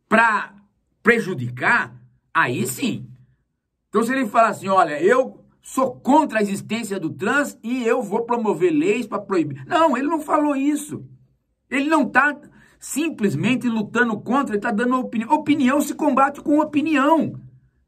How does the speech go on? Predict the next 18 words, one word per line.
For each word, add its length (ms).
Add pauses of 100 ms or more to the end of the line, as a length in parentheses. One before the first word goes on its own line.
(640)
Opinião 580
se 160
combate 680
com 140
uma 220
outra 320
opinião 560
melhor 480
que 120
deixa 600
de 120
ser 260
opinião 520
e 60
passa 340
a 40
ser 260
episteme, 800